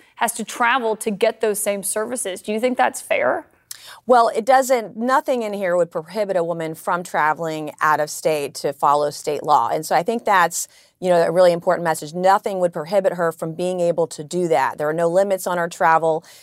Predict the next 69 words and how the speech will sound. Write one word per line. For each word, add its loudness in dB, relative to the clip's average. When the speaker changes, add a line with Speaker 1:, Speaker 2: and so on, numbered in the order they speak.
Speaker 2:
One 0
of 2
the 4
other 2
concerns, -4
the -2
rumor -2
was 2
this -8
week -2
that 2
we, -4
they 4
were 0
gonna -4
limit, -2
uh, -4
medical, 0
uh, 2
the, -8
be -2
able 2
to, -2
the -4
recovery -2
time -6
after -2
having -4
this -6
kind -4
of -10
service. -4
And, 4
uh, 6
that 6
was 2
really, 2
that 4
was 0
something -4
I -2
was -4
very -2
concerned -6
about. 4
And -4
I 0
was -2
grateful -2
to -4
see -6
that 0
that 4
was -4
not -2
in -4
there -2
and -6
that -6
there -2
were 0
exceptions -4
for -6
rape, 0
incest, -4
life 2
of -12
the -2
mother, 2